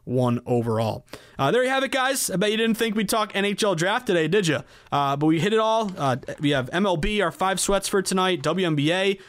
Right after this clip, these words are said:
I want some low scoring in the Sky game. And let's go Slafkovsky, go number one overall. That would be fantastic.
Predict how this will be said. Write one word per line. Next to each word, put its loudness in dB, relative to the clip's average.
I -4
want 0
some 0
low 4
scoring 2
in 2
the 0
Sky -2
game. 0
And -2
let's -2
go 2
Slafkovsky, -2
go 2
number 2
one 2
overall. 2
That 0
would -4
be 2
fantastic. -2